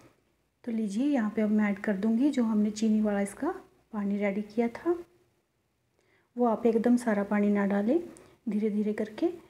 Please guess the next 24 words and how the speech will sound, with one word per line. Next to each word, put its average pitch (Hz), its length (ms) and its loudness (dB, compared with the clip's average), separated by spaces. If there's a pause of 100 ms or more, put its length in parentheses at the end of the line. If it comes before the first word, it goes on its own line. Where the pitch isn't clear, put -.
(220)
दो 220 120 -2
से 214 140 -2
तीन 220 240 2
बार 208 140 0
में 214 140 2
ये 208 60 0
पानी 202 320 0
ऐड 196 160 -2
करें। 302 300 4 (760)
हम 214 160 -2
इसको 214 260 -2
भी 220 80 2
मिक्स 214 240 -2
कर 233 180 -4
लेंगे 233 220 4
अच्छी 233 180 -6
तरह 247 200 -4
से। 339 220 0 (2250)
देखिए 220 580 0 (300)
वो 226 80 -2
पानी 220 320 0
भी 214 100 2
जो 208 140 2
है 226 280 -2